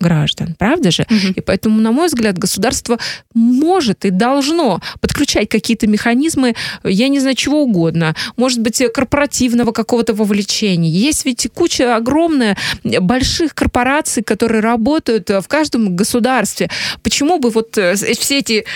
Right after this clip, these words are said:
Speaker 1: ниточки не связать вместе, не получился узелочек, да, и что вот компании брали бы на себя ответственность для того, чтобы обеспечивать, там,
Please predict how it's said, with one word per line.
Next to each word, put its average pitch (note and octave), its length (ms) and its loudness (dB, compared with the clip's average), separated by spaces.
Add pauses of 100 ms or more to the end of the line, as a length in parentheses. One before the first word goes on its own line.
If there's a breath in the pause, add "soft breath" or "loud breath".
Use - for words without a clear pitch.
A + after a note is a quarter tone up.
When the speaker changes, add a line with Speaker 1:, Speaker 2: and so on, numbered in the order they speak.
(100)
Speaker 1:
ниточки - 480 -2
не A#3+ 160 0
связать D4+ 560 -2
вместе, C#4+ 500 0
не A#3+ 120 0
получился B3+ 520 -2
узелочек, A3+ 720 0
да, A#3+ 260 0
и G#3 120 0
что G#3 180 -4
вот F#3+ 160 -4
компании A3 440 0
брали G#3+ 280 0
бы F#3+ 100 0
на F#3 80 0
себя F#3 280 -2
ответственность G#3+ 560 0 (260 loud breath)
для F#3+ 100 0
того, G3+ 200 0
чтобы F#3+ 240 0
обеспечивать, F3+ 880 -2
там, E3 160 -2